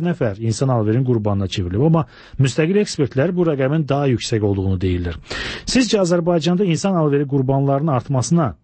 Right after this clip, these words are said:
hansı səbəblər təsir edir? Bu mövzunu şərh edərkən öz fikirlərinizi saxlayırsınız forumda və maraqlı şərhlər efirdə səslənir.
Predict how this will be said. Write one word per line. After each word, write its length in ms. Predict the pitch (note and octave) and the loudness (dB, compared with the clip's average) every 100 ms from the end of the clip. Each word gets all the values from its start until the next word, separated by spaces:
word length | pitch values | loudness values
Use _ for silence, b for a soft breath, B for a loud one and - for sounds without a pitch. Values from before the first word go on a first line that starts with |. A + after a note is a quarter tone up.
| - | -4
hansı 240 | G#2 - - | -2 -2 -2
səbəblər 480 | A#2+ A#2+ C#3 B2+ - | 0 0 0 0 -2
təsir 400 | G2+ F2 - A#2 G#2+ | -4 -4 -4 -2 0
edir? 240 | F#2 F2 | -2 -2
Bu 80 | C3+ | 2
mövzunu 400 | C3 B2 B2+ A#2+ | 2 2 0 0
şərh 240 | C3+ A2+ | 0 0
edərkən 380 | B2+ B2+ F3 F3+ C3 | 0 0 0 0 -2
öz 160 | A2+ - | -4 -2
fikirlərinizi 480 | B2+ A2 G#2+ G#2+ | 0 2 0 0
saxlayırsınız 480 | C3 A2 A#2+ C3+ D3 | -2 0 -2 -2 -6
forumda 540 | - D#3+ E3 F3 G3 G#3+ B B B B B | -2 0 2 2 0 -4 B B B B B
və 120 | A#2+ E3 | 0 2
maraqlı 320 | E3 C#3+ C#3+ - | 2 0 0 -2
şərhlər 460 | C3 G#2 A#2+ C3 D3+ | -2 0 -2 -2 -2
efirdə 440 | A2+ A#2 G2 G#2 A2+ B B B | -2 -2 0 0 0 B B B
səslənir. 600 | - C3 - B2 G2+ E2+ | -2 -2 0 -2 -2 -4